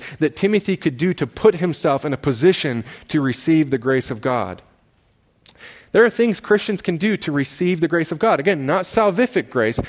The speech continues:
not for salvation, but for sanctification. In fact, listen to a few.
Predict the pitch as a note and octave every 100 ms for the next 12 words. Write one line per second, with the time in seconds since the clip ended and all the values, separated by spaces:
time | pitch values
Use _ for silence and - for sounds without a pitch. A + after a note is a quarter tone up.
0 | - C#3 F#3+ - G#3+ A#3 G#3+ G3+ B3 -
1 | C3 G2+ A2 - - _ - C#3+ - E3+
2 | - A#3 F3 C#3 - A2+ - G2+ - -
3 | - G3 E3+ G#3 A#3 G#3+ G3 D#3 F#3 D3+
4 | F#2+